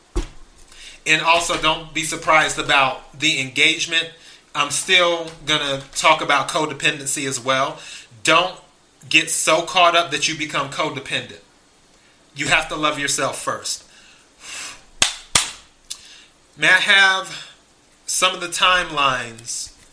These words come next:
for the sign of Capricorn, for Capricorn love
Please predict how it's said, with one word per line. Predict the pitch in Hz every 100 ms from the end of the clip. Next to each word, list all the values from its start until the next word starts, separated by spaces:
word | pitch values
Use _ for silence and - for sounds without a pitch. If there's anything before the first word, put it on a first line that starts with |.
| _ _ _
for | - - 165 156
the | 143
sign | - - 175 170 170 165
of | 139 -
Capricorn, | 165 160 160 147 - 135 110
for | 104 131
Capricorn | - 170 175 - 185 170 165 156
love | 160 160